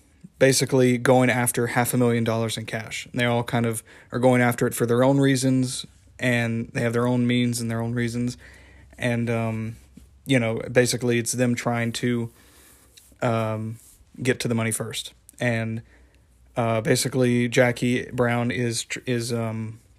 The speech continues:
basically kind of playing both the cops that she's helping get the money back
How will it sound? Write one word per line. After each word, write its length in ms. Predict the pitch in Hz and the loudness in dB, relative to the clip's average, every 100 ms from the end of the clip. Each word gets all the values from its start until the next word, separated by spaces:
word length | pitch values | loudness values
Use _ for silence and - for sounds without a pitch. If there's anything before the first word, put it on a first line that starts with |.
| _ _ _ _ _ _ - - - | _ _ _ _ _ _ -20 -14 0
basically 420 | 135 127 135 127 | 0 2 0 0
kind 200 | 131 120 | 0 -2
of 60 | 107 | -2
playing 500 | 127 123 123 120 117 - _ _ _ | -2 0 0 -2 -6 -14 _ _ _
both 180 | 127 120 | 2 2
the 80 | 117 | -2
cops 420 | - 131 127 - | 0 2 2 2
that 160 | 117 - | -2 -2
she's 240 | 123 117 | -2 0
helping 640 | 123 120 127 127 127 135 | 2 2 2 2 0 0
get 160 | 127 123 | -2 0
the 80 | 127 | 0
money 240 | 127 127 | 2 0
back 360 | 131 131 - | 0 -2 -4